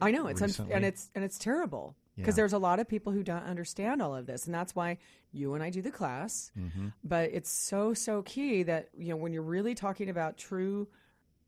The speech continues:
Speaker 1: advocacy and representation in this industry, that, you know, that's part of what should be an excellence inside of somebody's, uh, you know, work
Speaker 2: Oh,
Speaker 1: environment.
Speaker 2: without question.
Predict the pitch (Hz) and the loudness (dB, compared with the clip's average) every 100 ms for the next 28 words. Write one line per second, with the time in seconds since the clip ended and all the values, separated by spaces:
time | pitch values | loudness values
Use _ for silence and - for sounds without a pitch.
0 | - 165 185 202 208 220 202 196 156 160 | 0 2 2 0 -4 -2 -2 -2 0 0
1 | 160 185 190 202 196 202 175 160 151 165 | 0 -2 -2 -2 -2 -2 -4 -4 -6 0
2 | 233 269 - 143 131 127 135 - _ _ | 0 0 -4 -4 -2 -4 -6 -14 _ _
3 | _ - 202 233 233 208 214 226 - 254 | _ 0 0 2 2 4 4 2 -2 0
4 | 247 208 208 - - 190 147 214 208 175 | 0 0 -4 -4 -4 -2 0 0 0 -2
5 | 175 - _ _ 175 180 - 175 - 196 | -4 -10 _ _ -4 -4 0 0 2 -2
6 | 180 165 - - _ - - 175 165 180 | -2 -2 -6 -8 _ -20 -6 -4 -2 2
7 | 165 165 156 151 - 156 147 143 - - | 2 4 4 2 -2 -4 -4 -4 -8 -14
8 | _ - 135 120 107 - _ _ _ 180 | _ -6 -6 -6 -8 -14 _ _ _ -6
9 | 160 143 139 196 208 139 123 165 160 147 | -4 -2 -2 -2 -2 -4 2 4 6 4
10 | 135 - - 156 - 71 | 2 0 -6 -6 -6 -8